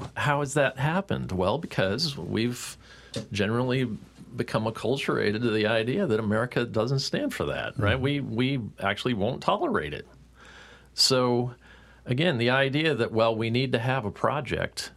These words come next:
Speaker 1: we should try to think of a way to address this, just s-, so assumes that all the effort that's gone into improving things n-, never was made.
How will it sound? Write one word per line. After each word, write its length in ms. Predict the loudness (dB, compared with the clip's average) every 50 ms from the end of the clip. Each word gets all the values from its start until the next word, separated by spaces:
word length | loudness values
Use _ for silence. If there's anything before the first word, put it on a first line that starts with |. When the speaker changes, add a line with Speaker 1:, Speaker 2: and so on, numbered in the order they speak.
| -6 -4
Speaker 1:
we 100 | -2 -2
should 180 | -2 -2 -4 -2
try 220 | 0 0 0 2
to 120 | 0 -2
think 400 | -4 -4 -2 -2 0 0 0 0 -2
of 340 | -2 -2 -4 -6 -8 -8 -10 -10
a 140 | -6 -6 -4
way 260 | 0 0 0 2 2
to 140 | 0 0 0
address 420 | 0 0 0 0 0 0 -2 -4 -2
this, 520 | 0 0 0 0 0 2 2 2 0 -2 -6 -12 -20 -20 -20 -20 -20 -20 -14 -4
just 320 | -2 0 0 0 -2 -4 -10 -20 -20 -20 -20 -20 -20 -20 -20 -20 -20 -20 -18
s-, 160 | -18 -18 -18 -18 -20 -20 -20 -20 -14 -6
so 420 | -2 0 2 2 2 2 2 0
assumes 640 | 0 0 0 0 2 2 2 2 2 2 0 0 0 2
that 320 | 4 4 4 4 4 0 -4 -14 _ _ -20 -20 -20 -4 -2
all 220 | 0 0 2 0
the 160 | 0 0 0 0
effort 340 | 0 0 0 -2 -2 0 0
that's 180 | -2 -2 0 0
gone 300 | 0 2 2 2 2 2
into 560 | 0 0 -2 0 2 2 2 2 2 0 -4 -8 -16 -20 -20 -20 -20 -20 -20 -20 -20 -6 -2
improving 1000 | -2 -2 0 0 0 2 2 2 0 0 0 0 0 0 0 0 -2 -2 -4 -6 -8
things 760 | -8 -4 -2 0 0 0 0 0 0 0 0 -2 -2 -4 -8 -12 -18 -20 -20 -20 -20 _ -20 -20 -20 -20 -20 -20 -20 -16 -10
n-, 200 | -6 -4 -4 -4 -6 -8 -4
never 440 | -2 0 2 2 2 2 2 0 0
was 240 | 2 0 0 0 0
made. 540 | 0 0 0 0 0 -2 -2 -2 -2 -6